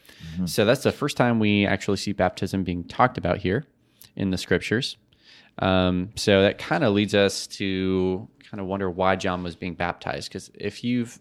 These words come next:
Speaker 2: read the Bible for any length of time, you have probably seen that John had a baptism, and then there's a different kind of baptism in the new covenant that the apostles do. And we know that's different because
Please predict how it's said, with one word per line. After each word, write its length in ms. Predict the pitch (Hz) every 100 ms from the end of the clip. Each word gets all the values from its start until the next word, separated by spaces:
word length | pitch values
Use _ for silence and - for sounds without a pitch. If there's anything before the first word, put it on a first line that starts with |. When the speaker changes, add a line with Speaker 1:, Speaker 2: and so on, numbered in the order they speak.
| -
Speaker 2:
read 160 | 180 175
the 60 |
Bible 300 | 104 104 98
for 160 | - 104
any 140 | 95
length 240 | 92 92 -
of 100 | -
time, 420 | - 95 90 87 - - - - _
you 420 | 113 107 107 104
have 300 | 117 117 104
probably 440 | - 156 165 117 107
seen 640 | - - 151 101 92 117 - _ _ _ -
that 500 | 107 101 95 - - _
John 400 | - 120 120 131
had 400 | 127 113 104 95
a 140 | - 98
baptism, 760 | 90 87 - 98 87 90 92 - _ _ _ _ _ _ _ _
and 180 | 117 113
then 300 | 104 156 175
there's 200 | 143 123
a 60 | 110
different 400 | 92 147 170 135
kind 260 | 135 113
of 120 | 101 92
baptism 760 | 101 98 - 98 95 95 - _ _ _ _ _
in 160 | 113 117
the 80 | 107
new 160 | 101
covenant 520 | - - 85 85 87 - _ _ -
that 120 | -
the 80 | 101
apostles 540 | - 165 160 107 -
do. 280 | - - -
And 100 | 104
we 100 | 107
know 220 | 110 165
that's 240 | 190 135 -
different 440 | 190 - 110 101 _ _ - _ -
because 600 | 113 - 98 95 92